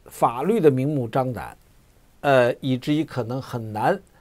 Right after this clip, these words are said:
以至于可能很难充分理-，理解，尤其是对西方人士。那我觉得就关键的问题就这样，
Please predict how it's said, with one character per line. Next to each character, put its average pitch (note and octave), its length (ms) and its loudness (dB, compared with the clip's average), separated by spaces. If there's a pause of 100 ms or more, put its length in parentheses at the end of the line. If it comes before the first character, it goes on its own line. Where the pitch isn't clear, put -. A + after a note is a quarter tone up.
(460)
以 D3+ 140 0
至 E3+ 120 4
于 A#3 80 2
可 C3+ 180 -2
能 C#3+ 300 -2
很 B2 280 -6
难 D3+ 200 0
充 F#3 220 -6
分 D#3+ 180 0
理-， B2+ 120 -2 (240)
理 C#3 180 -2
解， G#2+ 300 -6
尤 C#3+ 180 -2
其 C#3+ 180 -6
是 B2+ 80 -6
对 A#2 160 -6
西 G#2 220 -10
方 F#2 240 -10
人 D2+ 100 -16 (100)
士。 - 220 -18 (1400)
那 F3 240 6 (120)
我 B2 120 2
觉 B2+ 140 4
得 D3 80 6
就 C#3+ 260 2 (280)
关 F3+ 200 8
键 E3+ 140 2
的 B2+ 80 -4
问 G#2+ 100 -8
题 G2 160 -16
就 F2+ 180 -16
这 F#2 100 -20
样， - 120 -20